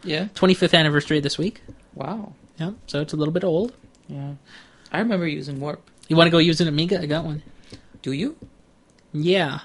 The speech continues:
Speaker 1: Where?
Speaker 2: Upstairs.
Speaker 1: Does it work?
Speaker 2: I don't, I don't have a cord.
Speaker 1: <laughs> What cord? What do you mean cord?
Speaker 2: It's a standard power cord. Don't worry about it.
Speaker 1: Oh.
Speaker 2: Uh,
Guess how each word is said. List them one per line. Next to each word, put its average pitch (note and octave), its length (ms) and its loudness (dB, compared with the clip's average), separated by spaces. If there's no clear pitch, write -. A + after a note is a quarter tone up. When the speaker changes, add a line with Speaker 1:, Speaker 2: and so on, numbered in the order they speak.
Speaker 1:
Where? D3 260 -8
Speaker 2:
Upstairs. G#3+ 500 -6
Speaker 1:
Does D#3 80 -8
it D#3 80 -4
work? E3+ 180 -4
Speaker 2:
I C#3+ 100 2
don't, D#3 240 0
I D3 120 0
don't C#3 120 0
have D3 180 -4
a C#3 60 -8
cord. F#3+ 300 -8
Speaker 1:
<laughs> G#3+ 80 2
What F#3 140 -10
cord? F3+ 240 -4
What E3 100 -6
do G3 40 -4
you G3+ 40 -2
mean F#3+ 120 -2
cord? C3+ 300 -12
Speaker 2:
It's - 100 -8
a G3 40 -2
standard E3 300 0
power D3 160 -4
cord. - 200 -18
Don't C#3+ 120 -8
worry - 120 -12
about D#3 200 -14
it. F3 40 -18
Speaker 1:
Oh. - 180 -10
Speaker 2:
Uh, D#3 240 6